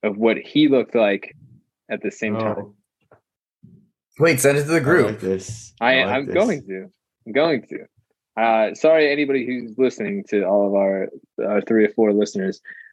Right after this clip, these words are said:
Speaker 1: Uh, this one's gonna stick to the podcast, but, uh, it looks like it could be nineteen seventy-five.
Speaker 2: Does he have a, does he have a nice stash?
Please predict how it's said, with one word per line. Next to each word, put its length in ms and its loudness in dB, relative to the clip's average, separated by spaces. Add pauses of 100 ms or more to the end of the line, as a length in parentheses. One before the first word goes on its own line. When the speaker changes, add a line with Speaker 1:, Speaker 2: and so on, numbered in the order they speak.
Speaker 1:
Uh, 160 2
this 160 0
one's 200 2
gonna 140 4
stick 300 0 (120)
to 80 -4
the 100 -6
podcast, 500 -4 (640)
but, 220 0
uh, 260 0 (240)
it 180 2
looks 320 2
like 200 -2
it 120 2
could 200 -2
be 440 0 (1080)
nineteen 540 -6
seventy-five. 540 -8
Speaker 2:
Does 120 0
he 80 2
have 160 2
a, 180 2
does 160 -4
he 60 0
have 140 2
a 20 -4
nice 260 -4
stash? 540 -8